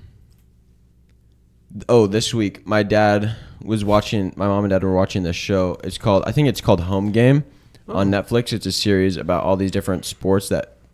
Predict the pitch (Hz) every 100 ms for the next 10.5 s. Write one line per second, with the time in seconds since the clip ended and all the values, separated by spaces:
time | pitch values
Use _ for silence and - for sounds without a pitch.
0 | _ - - 95 - - 92 - 104 -
1 | 104 117 - - _ _ - 101 101 98
2 | 104 - 113 117 101 101 107 - 113 117
3 | 127 131 - 113 117 123 131 139 151 -
4 | - - 110 101 110 107 104 127 107 101
5 | 101 98 87 - 87 101 98 98 - 76
6 | 104 98 98 98 110 127 - 113 107 -
7 | 80 87 95 - _ _ _ _ 98 98
8 | - - 95 104 107 104 - 104 98 90
9 | 85 69 - - - - - - - -
10 | - 107 98 95